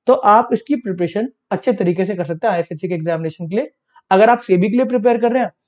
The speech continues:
और आईएफएससी का एग्जाम देते हैं, तो कहीं ना कहीं कुछ सब्जेक्ट्स मैच करते हैं, तो आप दोनों एग्जाम के लिए साइमल्टेनियसली भी प्रिपेयर, प्रिपेयर कर सकते हैं।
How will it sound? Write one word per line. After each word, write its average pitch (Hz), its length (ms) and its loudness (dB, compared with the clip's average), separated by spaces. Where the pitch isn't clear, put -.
और 196 100 4
आईएफएससी 180 440 0
का 226 60 0
एग्जाम 208 260 0
देते 202 240 -2
हैं, 202 120 -4
तो 262 80 4
कहीं 262 160 4
ना 269 80 6
कहीं 277 140 0
कुछ - 180 -2
सब्जेक्ट्स 214 480 0
मैच 160 240 -4
करते 170 260 -4
हैं, 294 80 -6
तो 226 60 2
आप 220 180 4
दोनों 208 280 2
एग्जाम 170 300 -2
के 175 80 -6
लिए 214 80 -2
साइमल्टेनियसली 165 800 -4
भी 165 100 -2
प्रिपेयर, 151 320 -4
प्रिपेयर 175 320 -4
कर 151 140 -6
सकते 147 300 -12
हैं। 143 140 -10